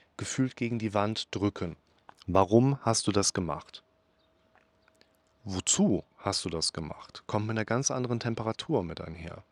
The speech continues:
Wozu unterliegt die Intensität deiner Symptome einer so starken täglichen Schwankung? Ich finde,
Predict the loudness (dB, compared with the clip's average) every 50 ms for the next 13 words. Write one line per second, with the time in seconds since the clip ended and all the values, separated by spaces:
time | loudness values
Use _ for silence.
0 | _ _ _ _ _ _ _ _ _ _ _ -6 -4 2 4 4 4 4 4 2
1 | 4 4 4 4 4 0 _ _ _ _ -20 -20 -20 -20 -14 -4 0 2 4 6
2 | 6 6 4 4 2 2 2 2 4 4 4 4 2 0 0 2 2 4 4 4
3 | 2 2 2 2 4 4 4 2 2 2 0 -2 -2 0 2 4 4 4 4 2
4 | 2 2 2 2 0 -2 0 0 0 0 0 -2 -4 -2 -2 -2 -2 -2 -4 -6
5 | -4 -4 -2 0 0 0 0 -2 -4 -6 -8 -8 -10 _ _ _ _ _ _ _
6 | -20 _ _ _ _ -20 -20 -20 -20 _ _ -2 -2 -2 0 2 4 6 6 6
7 | 6 4 4 6 6 4 2